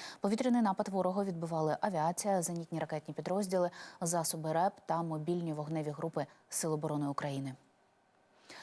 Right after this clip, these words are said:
На Київщині наслідки російської нічної атаки зафіксували у трьох районах. Як сповістили в ОВА, у Броварському районі внаслідок падіння уламків збитого дрона зайнялася господарча споруда та гаражне приміщення.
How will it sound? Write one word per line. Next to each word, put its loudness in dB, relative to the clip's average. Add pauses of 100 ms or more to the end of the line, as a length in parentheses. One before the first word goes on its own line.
(220)
На 4
Київщині 4
наслідки 2
російської 0
нічної -2
атаки 0
зафіксували 0
у 0
трьох -2
районах. 2 (320)
Як 0
сповістили 2
в -2
ОВА, 2
у -2
Броварському 0
районі 2
внаслідок -4
падіння -2
уламків 0
збитого -2
дрона 0 (320)
зайнялася 0
господарча -2
споруда 0
та -2
гаражне -2
приміщення. -4